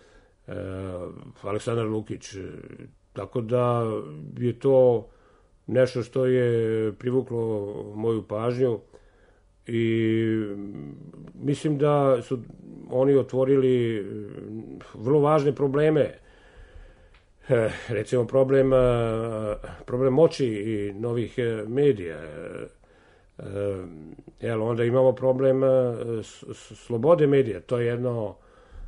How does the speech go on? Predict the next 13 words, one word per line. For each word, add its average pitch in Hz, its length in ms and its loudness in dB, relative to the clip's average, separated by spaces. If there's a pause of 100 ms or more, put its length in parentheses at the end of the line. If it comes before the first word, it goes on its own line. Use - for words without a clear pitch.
(160)
jedno, 117 360 0
o, 107 520 0
pitanje 120 380 -2
koje 117 260 -2
ne 107 300 -4
snilazi 110 600 -4
sa 92 580 -10
takozvane 95 840 -8
s-, - 180 -20 (160)
evropske 104 480 -4 (520)
i 90 40 -12
svetske 104 360 -10
agende. 110 360 -6